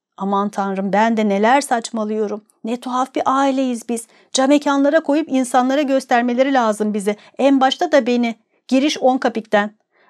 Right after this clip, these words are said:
Bağışlamayacağım sizi Ivan Fyodoroviç, asla bağışlamayacağım. Peki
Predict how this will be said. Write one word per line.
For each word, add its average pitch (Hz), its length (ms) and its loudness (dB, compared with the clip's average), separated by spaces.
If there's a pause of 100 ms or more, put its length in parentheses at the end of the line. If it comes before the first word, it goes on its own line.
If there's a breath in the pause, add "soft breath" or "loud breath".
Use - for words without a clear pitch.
Bağışlamayacağım 202 800 0
sizi 202 220 -8
Ivan 202 280 -2
Fyodoroviç, 208 640 0
asla 262 500 2
bağışlamayacağım. 202 680 -2 (260)
Peki 311 320 -4